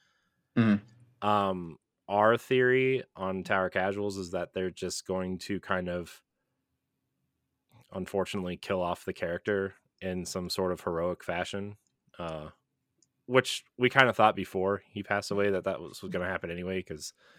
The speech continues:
Speaker 2: I don't know, Lance Reddick's kind of a big name, and I don't know, he's already been doing it for ten years. He's probably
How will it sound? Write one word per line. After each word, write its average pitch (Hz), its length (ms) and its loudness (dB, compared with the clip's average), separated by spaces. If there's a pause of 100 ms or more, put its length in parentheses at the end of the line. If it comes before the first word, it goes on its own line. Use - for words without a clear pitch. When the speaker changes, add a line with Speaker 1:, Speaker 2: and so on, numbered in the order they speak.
(540)
Speaker 2:
I 87 60 -10
don't 76 100 -8
know, 71 160 -16
Lance 98 220 -4
Reddick's 90 260 0
kind 85 160 -4
of 82 60 -6
a 85 60 -6
big 87 200 -4
name, 82 280 -8
and 78 260 -12 (1000)
I - 40 -12
don't 67 120 -10
know, 71 120 -14
he's 95 160 -4
already 90 260 -2 (140)
been 92 200 2
doing 92 240 0
it 92 120 -6
for 98 100 -4
ten 90 220 -4
years. 90 400 -6 (160)
He's 95 180 -10
probably 90 640 0